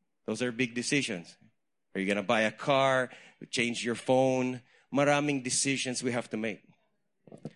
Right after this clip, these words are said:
Well, every decisions needs a guide. Kasi the Bible says you don't need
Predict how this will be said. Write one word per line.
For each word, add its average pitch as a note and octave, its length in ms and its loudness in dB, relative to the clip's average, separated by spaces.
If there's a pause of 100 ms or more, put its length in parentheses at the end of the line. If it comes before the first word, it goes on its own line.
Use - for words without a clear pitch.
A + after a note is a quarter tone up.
(260)
Well, C3 260 2
every D#3+ 260 0
decisions A#2+ 840 -4 (400)
needs B2+ 260 0
a A#2+ 60 -2
guide. B2 420 -4 (1200)
Kasi D3+ 400 0
the C3+ 100 -4
Bible D3+ 380 2
says D3+ 320 -2
you D#3 160 0
don't D#3 400 0
need D3 320 0